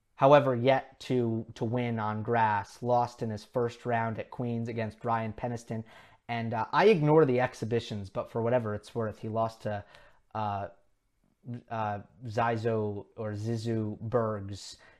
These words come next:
in, in the exhibition round two. I, I don't care about that, actually. I, I regret saying that, to be honest, 'cause I don't care what happens in these exhibitions. Anyway, um, let's take a look at this quarter. Um,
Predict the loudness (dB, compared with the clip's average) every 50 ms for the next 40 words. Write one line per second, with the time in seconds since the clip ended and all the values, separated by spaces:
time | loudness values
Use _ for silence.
0 | _ _ _ -8 -8 -6 -8 -8 -10 -10 -8 -6 -4 -4 -4 -4 -6 -8 -6 -4
1 | -4 -4 -4 -6 -8 -10 -8 -8 -10 -10 -10 -10 -8 -8 -8 -4 -2 -2 2 6
2 | 8 8 8 6 4 2 2 2 2 0 -2 -4 -6 -6 -8 -8 -8 -8 -8 -10
3 | -12 -12 -10 -10 -8 -4 -4 -4 -4 -4 -4 -2 0 2 2 2 2 4 2 0
4 | 0 -2 -4 -10 -10 -8 -8 -10 -10 -12 -14 -16 -16 -14 -12 -10 -10 -10 -10 -12
5 | -14 -14 -16 -18 -16 -12 -10 -10 -8 -6 -6 -4 -4 -4 -4 -6 -8 -8 -8 -6
6 | -6 -6 -8 -6 -8 -8 -8 -10 -12 -12 -12 -10 -10 -10 -10 -10 -12 -12 -12 -10
7 | -10 -10 -10 -10 -12 -16 -18 -20 -20 _ _ _ _ -20 -20 -20 -20 -20 -20 -8
8 | 4 8 8 10 12 12 12 12 12 10 6 0 -10 -20 _ _ -2 2 4 6
9 | 6 6 4 2 0 -2 2 4 6 6 6 4 2 0 0 2 4 6 8 8
10 | 8 6 4 2 2 2 4 4 4 4 4 2 0 2 6 6 6 6 6 2
11 | 0 -2 -6 _ _ _ _ _ _ _ _ _ _ -20 -20 _ _ _ _ _
12 | _ _ _ _ _ _ _ _ 0 2 4 4 4 4 2 2 0 -2 -6